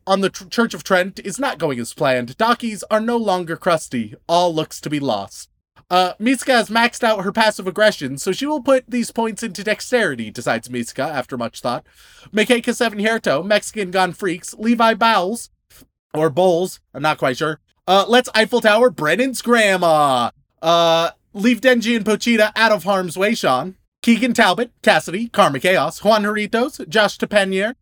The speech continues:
Janine, Jam Hands. "I've had nightmares like this," says Misuka. "It's Sean, not Sean or Sean.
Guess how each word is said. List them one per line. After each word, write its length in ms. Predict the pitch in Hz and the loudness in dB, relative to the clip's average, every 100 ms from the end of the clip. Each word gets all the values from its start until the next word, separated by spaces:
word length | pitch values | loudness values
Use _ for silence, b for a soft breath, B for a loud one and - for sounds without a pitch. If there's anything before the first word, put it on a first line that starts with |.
| _ _ _ | _ _ _
Janine, 440 | - 226 226 262 320 | 0 2 2 -2 -2
Jam 240 | 202 190 | 0 2
Hands. 300 | 185 214 - - | 2 0 -2 0
"I've 120 | 196 | 2
had 120 | 208 | 2
nightmares 360 | 220 254 196 139 | 0 0 -2 -2
like 160 | 139 | -4
this," 160 | 131 127 | -4 -4
says 220 | 147 123 | -2 -4
Misuka. 400 | 135 123 - 160 - _ - | -6 -8 -4 -6 -6 _ -4
"It's 180 | 226 - | -2 0
Sean, 320 | 254 202 233 | 2 2 2
not 200 | 226 190 | -2 -2
Sean 280 | 226 196 156 | 0 2 0
or 60 | |
Sean. 480 | 131 170 151 127 190 | -2 0 2 0 -6